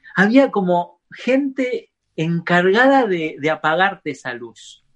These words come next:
¿no? Es decir, ya llegaba un momento donde no te gustaba leer, donde todo te parecía una porquería.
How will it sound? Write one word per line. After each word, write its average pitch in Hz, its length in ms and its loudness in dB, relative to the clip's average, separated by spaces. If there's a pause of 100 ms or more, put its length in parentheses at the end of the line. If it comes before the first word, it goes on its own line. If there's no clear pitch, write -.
(120)
¿no? 165 100 -10
Es 208 60 -6
decir, 190 380 0
ya 214 140 -6
llegaba 240 600 -2
un 185 60 -8
momento 214 340 -4
donde 170 160 -4
no 214 120 -2
te 226 80 0
gustaba 202 360 -2
leer, 214 520 -4
donde 147 400 -8
todo 202 340 0
te 151 100 -10
parecía 147 760 -2
una 147 280 -6
porquería. 190 960 -2